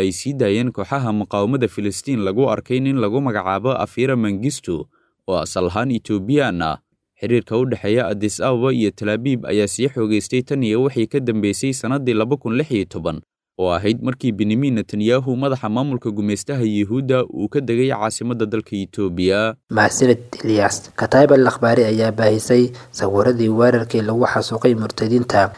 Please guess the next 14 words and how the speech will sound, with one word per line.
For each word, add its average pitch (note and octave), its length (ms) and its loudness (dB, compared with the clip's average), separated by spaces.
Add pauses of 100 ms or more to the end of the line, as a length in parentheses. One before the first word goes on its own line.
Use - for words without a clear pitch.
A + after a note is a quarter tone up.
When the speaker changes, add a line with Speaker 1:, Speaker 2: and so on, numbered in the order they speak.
Speaker 2:
ee A2 160 2
ka C3+ 160 4
dhacay A2+ 240 4
duleedka A#2+ 400 4
degmada A#2 400 0
Cadaali B2 480 4 (200)
ee B2+ 120 4
wilaayada A2+ 420 2
Shabeellada G#2+ 480 0
Dhexe. G2 540 0 (320)
Warbixinta A2+ 560 2
warkaasi A#2+ 480 4
waxaa A#2+ 320 2
inoo A#2+ 80 0